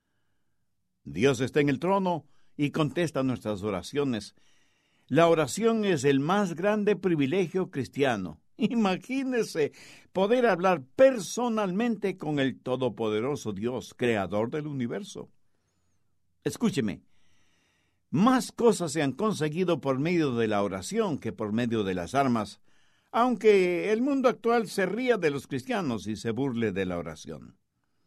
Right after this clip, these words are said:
Pero así como la oración es el más grande privilegio cristiano, también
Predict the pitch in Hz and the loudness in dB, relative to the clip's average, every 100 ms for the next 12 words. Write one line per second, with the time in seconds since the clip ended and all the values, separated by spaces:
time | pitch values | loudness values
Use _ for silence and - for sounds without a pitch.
0 | _ _ 95 110 117 202 196 185 170 156 | _ _ -2 -2 0 0 2 2 4 6
1 | 147 - 196 180 123 139 156 120 147 165 | 4 4 2 2 0 0 0 0 -2 2
2 | 151 - 127 127 160 127 95 101 - 156 | 0 0 0 0 0 -2 -6 -6 -2 -2
3 | 131 - _ _ - 139 135 165 190 185 | -2 -6 _ _ 0 0 2 0 0 -2
4 | 151 | -6